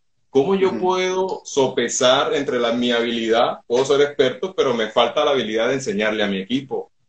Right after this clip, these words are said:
Speaker 1: a que lo haga también.
Speaker 2: Con herramientas. Para mí, eh, hay que apoyarse totalmente en herramientas en ese sentido, porque la herramienta no va a tartamudear, no se va a equivocar.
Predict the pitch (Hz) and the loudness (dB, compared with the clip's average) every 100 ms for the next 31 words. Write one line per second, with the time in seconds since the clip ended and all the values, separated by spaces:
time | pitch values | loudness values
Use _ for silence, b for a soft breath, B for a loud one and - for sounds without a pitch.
0 | _ _ _ _ _ - 104 101 98 107 | _ _ _ _ _ -8 0 4 4 4
1 | 113 98 95 113 117 87 _ _ _ _ | 2 -2 -4 -4 -6 -8 _ _ _ _
2 | _ _ _ _ - 131 120 113 117 135 | _ _ _ _ 2 4 6 4 4 4
3 | 131 101 92 - - _ _ _ - - | 4 2 -2 -8 -14 _ _ _ -20 2
4 | 131 120 123 151 185 214 214 135 113 110 | 6 6 4 2 2 2 0 0 0 2
5 | 110 127 127 127 120 120 127 123 135 113 | 4 4 6 6 6 6 6 4 0 0
6 | 113 123 131 127 131 113 110 120 120 117 | 0 0 0 -2 -2 2 2 2 -2 -4
7 | 113 117 107 107 107 135 110 95 107 - | -6 -6 -6 -4 0 2 2 -2 -6 -6
8 | 107 98 95 B B B B B B B | -6 -6 -8 B B B B B B B
9 | B B _ 131 131 139 165 156 151 151 | B B _ 4 6 6 4 4 2 2
10 | 147 135 117 117 143 151 131 127 135 127 | 2 0 -4 0 4 4 4 -2 -2 -4
11 | 123 120 110 135 - | -2 -2 4 4 4